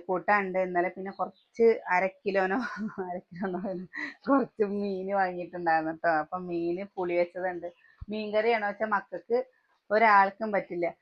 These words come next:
മീൻകറി വെച്ച് അപ്പ-, അതും കൊണ്ട് തന്നെ മോര് കൂട്ടാനും വെച്ചിട്ടുണ്ട്. ഇത് രണ്ടും ഉണ്ട്. ഉപ്പേരിയായി, ചോറായി. ഇനി നിങ്ങൾ വിചാരിക്കും പണി ഒരുങ്ങി, എന്താ പണി ഒരുങ്ങിയില്ലേന്ന്. പക്ഷെ ഇനി പണിയൊക്കെ ഇഷ്ടം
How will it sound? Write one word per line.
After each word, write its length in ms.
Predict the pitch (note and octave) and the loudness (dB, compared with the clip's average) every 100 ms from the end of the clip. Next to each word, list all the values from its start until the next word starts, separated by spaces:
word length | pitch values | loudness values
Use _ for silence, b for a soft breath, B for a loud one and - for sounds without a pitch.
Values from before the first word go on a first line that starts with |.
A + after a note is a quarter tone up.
| b b | b b
മീൻകറി 400 | G#3 G#3+ G#3 A3+ A#3+ | -4 2 4 6 6
വെച്ച് 300 | A3 A3+ A3 G#3+ - - F#3 | 2 0 0 0 -4 -4 -4
അപ്പ-, 220 | F3+ - - | -4 -2 4
അതും 180 | F3+ F#3+ | 4 4
കൊണ്ട് 160 | G3 G3 | 0 0
തന്നെ 220 | G3 F#3+ G#3+ | -2 -2 -2
മോര് 200 | F#3 F3 F3 | 0 0 -2
കൂട്ടാനും 360 | F3 E3+ F3 F#3+ | -2 2 2 0
വെച്ചിട്ടുണ്ട്. 360 | F3 F3 F3 E3+ | -4 -6 -10 -6
ഇത് 80 | E3 G3+ | -2 2
രണ്ടും 360 | F3+ E3+ F3 G3 | 2 2 -2 -4
ഉണ്ട്. 200 | F#3+ E3+ F#3 - - | -2 -4 -4 -6 -14
ഉപ്പേരിയായി, 840 | - - F#3 F#3 G#3+ G#3+ F3+ F3+ A3 G#3 | -12 -2 0 2 4 6 6 4 -2 0
ചോറായി. 560 | E3+ E3 F3+ F#3 F3+ G#3+ _ _ _ _ | 0 2 2 2 0 -6 _ _ _ _
ഇനി 120 | G#3 A#3 | -4 -2
നിങ്ങൾ 160 | A3 G#3+ | 0 2
വിചാരിക്കും 340 | G#3 G3+ G#3+ A3+ | 2 0 -2 0
പണി 180 | G3+ F#3 G3 | 2 2 -2
ഒരുങ്ങി, 200 | F#3+ F#3 | -6 -4
എന്താ 180 | F3+ F3+ G#3+ | -4 -4 -4
പണി 160 | F#3 F3+ F#3 | -4 -4 -6
ഒരുങ്ങിയില്ലേന്ന്. 520 | F3 F3+ F3 E3+ E3+ - | -4 -4 -2 -2 -6 -14
പക്ഷെ 160 | F3 F3+ F3 | -10 -4 -4
ഇനി 180 | F#3+ G3+ - | -4 -8 -2
പണിയൊക്കെ 460 | G3 F3+ F#3 F#3+ G3+ F#3 | 2 2 0 -2 -2 -2
ഇഷ്ടം 340 | - _ - | -6 _ 0